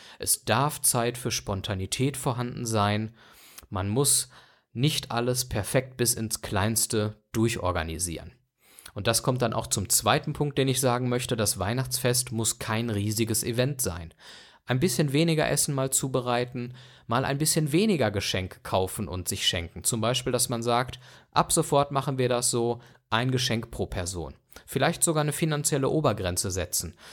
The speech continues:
damit man gar nicht erst dort wieder dann Auswüchse bekommt, dass dann das eine Geschenk so riesen übertrieben wird und sich gewisse Familienmitglieder oder Freunde dann irgendwie unter Zugzwang sehen.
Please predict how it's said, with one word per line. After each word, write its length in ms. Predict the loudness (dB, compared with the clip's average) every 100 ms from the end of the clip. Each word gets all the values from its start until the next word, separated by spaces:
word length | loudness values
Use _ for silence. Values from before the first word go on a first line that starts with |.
| -20 -16 -2
damit 280 | 2 2
man 160 | 0 0
gar 200 | 2 2
nicht 180 | 2 0
erst 280 | 0 0 2
dort 260 | 0 0
wieder 180 | -2 0
dann 200 | 0 0
Auswüchse 680 | 0 0 0 -2 -2 -2 -2
bekommt, 420 | -2 -2 -2 -2
dass 160 | -4 -2
dann 120 | 0
das 120 | 0
eine 300 | -2 0 0
Geschenk 340 | 0 -2 -2 -2
so 160 | -4
riesen 420 | 0 2 2 2
übertrieben 600 | 0 -2 -2 -4 -2 -2
wird 320 | 2 2 2 -6 -18 _ _ _ _ _
und 200 | -6 0
sich 160 | 0 0
gewisse 440 | 2 4 4 2 0 -14 -14
Familienmitglieder 960 | 0 2 4 4 4 2 0 0 2 4
oder 160 | 2
Freunde 420 | 0 0 2 2
dann 200 | 2 0
irgendwie 260 | 0 0 0
unter 240 | 0 0
Zugzwang 640 | 0 0 0 0 0 0 -4
sehen. 360 | -6 -6 -8